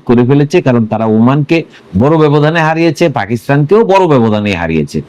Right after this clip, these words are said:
সুতরাং তাদের সুপার ফোরে না যাওয়ার কোনো কারণ নেই। এখান থেকে দ্বিতীয় একটি দল সুপার ফোরে যাবে। তো সেক্ষেত্রে ভারত এমনও তো করতে পারে,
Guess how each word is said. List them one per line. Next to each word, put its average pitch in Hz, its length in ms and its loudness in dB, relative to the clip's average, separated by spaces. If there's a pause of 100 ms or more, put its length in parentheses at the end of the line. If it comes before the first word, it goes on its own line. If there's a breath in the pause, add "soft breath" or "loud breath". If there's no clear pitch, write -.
(260 loud breath)
সুতরাং 214 340 0
তাদের 175 260 -2
সুপার 170 340 -2
ফোরে 143 200 2
না 143 180 2
যাওয়ার 135 260 0
কোনো 101 220 -2
কারণ 131 360 0
নেই। 85 140 -4 (200)
এখান 220 280 2
থেকে 208 260 2
দ্বিতীয় 190 340 2
একটি 170 240 0
দল 143 300 0
সুপার 135 360 -2
ফোরে 107 320 0
যাবে। 92 320 -2 (140)
তো 127 100 2
সেক্ষেত্রে 202 760 0 (420)
ভারত 139 400 -6
এমনও 190 320 2
তো 226 160 0
করতে 226 300 0
পারে, 135 540 0